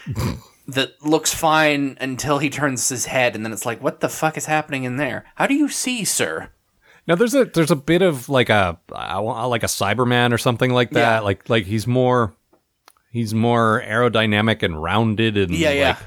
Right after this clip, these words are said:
Speaker 2: I
Speaker 1: I don't, I, I, I go, I went back and forth on that also.
Speaker 2: I, I, I would like to believe that by the time we get to a superior Borg from the twenty-ninth century, um,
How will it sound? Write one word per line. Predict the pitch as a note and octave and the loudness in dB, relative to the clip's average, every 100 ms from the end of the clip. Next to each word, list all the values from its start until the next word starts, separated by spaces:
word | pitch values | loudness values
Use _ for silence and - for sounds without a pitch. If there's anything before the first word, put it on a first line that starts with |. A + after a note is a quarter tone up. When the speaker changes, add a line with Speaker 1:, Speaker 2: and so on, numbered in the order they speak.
| - - - - _ _ _ _ _ - - - - - - | -20 -20 -20 -20 _ _ _ _ _ -20 -16 -14 -12 -14 -4
Speaker 2:
I | - A3 | 0 2
Speaker 1:
I | D3+ | 2
don't, | E3 - - | 0 -2 -10
I, | C#3+ F3+ G3 E3+ F#3+ G3 | -8 -6 -6 -6 -2 -2
I, | - | 0
I | |
go, | F#3+ | 0
I | A3 G#3+ | 0 0
went | G#3+ F3+ | 0 0
back | E3 | 0
and | C3 | -2
forth | - C#3 | -2 -2
on | B2 | 0
that | G#2+ | 0
also. | F2 D#2+ - - - _ | 0 -2 -8 -14 -20 _
Speaker 2:
I, | F3 G#3 - F3+ - F3 - - - | 0 0 0 -4 -6 -6 -6 -8 0
I, | F#3+ - | 0 2
I | F#3+ | 0
would | G3+ | 2
like | G3 A3+ | 2 2
to | A3+ | 0
believe | F#3 F#3 F#3 | 2 2 2
that | E3 | 0
by | D3+ | 2
the | D3 | 2
time | D3 E3+ | 2 2
we | E3 | 4
get | D#3 | 2
to | D#3 | 2
a | D3 | 0
superior | D3 C#3+ D#3 D3+ D3 | 0 -2 2 2 2
Borg | C3+ B2+ C#3+ C#3 C3+ | 0 0 2 0 -2
from | C#3 | -4
the | B2 | -2
twenty-ninth | C#3+ C3+ C3+ B2+ | 0 0 0 -2
century, | - C3+ C3+ - B2+ A#2+ A2+ - | -2 -2 0 -2 -2 -2 -4 -2
um, | G#2+ G#2 G#2+ | 0 0 -2